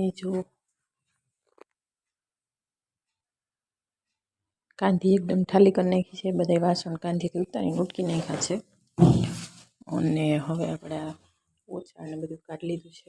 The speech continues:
કવર ને બધું ધોવામાં નાખ્યું છે. અને વાસણ બારણે સુકાય છે, એટલે આપણે રૂમમાં કચરો વાળી લઈને પછી બધા વાસણ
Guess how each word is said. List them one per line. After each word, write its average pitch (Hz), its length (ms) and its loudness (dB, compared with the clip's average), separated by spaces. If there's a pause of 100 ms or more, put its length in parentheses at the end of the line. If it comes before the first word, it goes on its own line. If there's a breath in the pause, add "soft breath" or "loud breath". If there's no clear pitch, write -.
(120)
કવર 175 340 -4
ને 160 100 -8
બધું 160 280 -8
ધોવામાં 175 380 -2
નાખ્યું 180 360 -2
છે. 185 100 2 (2250)
અને 165 200 -4
વાસણ 175 400 0
બારણે 175 280 0
સુકાય 202 540 2
છે, 180 120 0 (400)
એટલે 170 160 -4
આપણે 180 320 -6 (360)
રૂમમાં 190 420 0
કચરો 185 300 -6
વાળી 208 260 2
લઈને 170 240 -2
પછી 180 260 -10
બધા 180 260 -4
વાસણ - 300 4